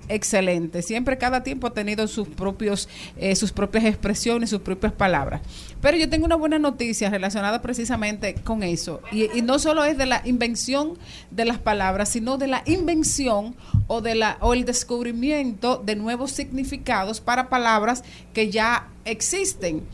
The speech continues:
Entonces, esto es un verbolario. En vez de hierba o herbolario, un verbolario, que es un conjunto de verbos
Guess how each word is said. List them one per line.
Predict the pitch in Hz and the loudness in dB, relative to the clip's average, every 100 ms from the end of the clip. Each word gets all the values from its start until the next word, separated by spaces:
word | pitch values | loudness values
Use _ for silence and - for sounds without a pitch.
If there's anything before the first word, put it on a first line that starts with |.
| - - - | -14 -14 -2
Entonces, | 247 247 254 285 277 269 - | 0 2 2 2 2 0 0
esto | 247 254 285 | -2 2 2
es | 262 269 - | 2 0 -2
un | 262 254 196 196 | -4 -4 -2 2
verbolario. | 269 294 285 240 247 202 185 170 156 - - - - - | 4 4 0 0 2 4 4 2 -2 -8 -10 -12 -14 -10
En | 214 202 | -6 -2
vez | 233 277 | -2 0
de | 277 151 - | 0 -2 -6
hierba | 214 269 254 214 233 - - - - - - - | 0 2 2 2 -2 -2 -10 -20 -20 -20 -18 -6
o | 208 214 | -2 0
herbolario, | 214 202 233 226 202 214 262 - - - | -2 0 4 6 6 2 -2 -8 -16 -4
un | 226 214 | -2 6
verbolario, | 226 226 240 262 208 190 233 302 - - - | 8 8 4 4 4 4 0 -6 -12 -20 -10
que | 214 | -4
es | 214 233 | -2 -2
un | |
conjunto | 208 233 226 226 - 233 220 - | -2 0 0 -2 0 2 0 -4
de | 196 190 214 | -2 2 4
verbos | 220 208 185 214 247 - | 4 2 0 -4 -4 -8